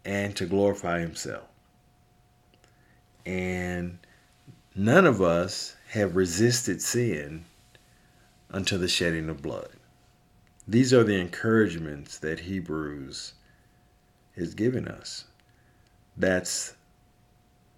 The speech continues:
that's why the writer is listing this. Now, understand that the people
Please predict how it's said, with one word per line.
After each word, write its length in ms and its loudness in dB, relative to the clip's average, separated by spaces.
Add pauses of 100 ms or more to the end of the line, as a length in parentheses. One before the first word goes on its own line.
(140)
that's 340 0
why 300 0
the 140 -2
writer 600 0 (540)
is 240 -6
listing 300 -2
this. 200 -8
Now, 300 0 (220)
understand 540 6
that 120 4
the 80 -2
people 580 2